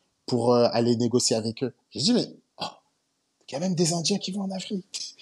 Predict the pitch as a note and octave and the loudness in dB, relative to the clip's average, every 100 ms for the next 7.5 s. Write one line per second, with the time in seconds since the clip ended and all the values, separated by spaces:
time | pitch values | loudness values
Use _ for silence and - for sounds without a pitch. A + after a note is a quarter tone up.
0 | - _ - E3 C#4+ D3+ - A#3 A3+ B3 | -20 _ 4 6 6 4 4 6 8 6
1 | C4 - C#4 F3+ D3 - - C#3+ A#2 A#2+ | 6 4 6 6 6 2 -4 -4 -2 -2
2 | D3+ D#3 A#3+ A#3+ _ - - D3 - C3+ | -4 -2 -6 -8 _ -8 -4 -2 -2 -2
3 | B2 C3+ D#3 F#3+ B3+ B3+ _ _ _ G2 | -2 -2 0 -2 -2 -6 _ _ _ -8
4 | B2 B2 E3 F#3+ A2+ F#2+ G#2 E3 A2+ G#2+ | -6 -2 0 0 -2 -6 -4 -2 -2 -4
5 | E3+ - F4 - _ - - - A#3+ A#2 | -6 -6 -8 -12 _ -8 -4 -4 -4 -8
6 | - G#3+ - - F3+ G3+ F#3 - F#3 D#3+ | -10 -8 -8 -6 -4 -4 -6 -2 0 2
7 | F3+ B3+ C#4+ C#4+ - | 0 -2 -2 -2 -2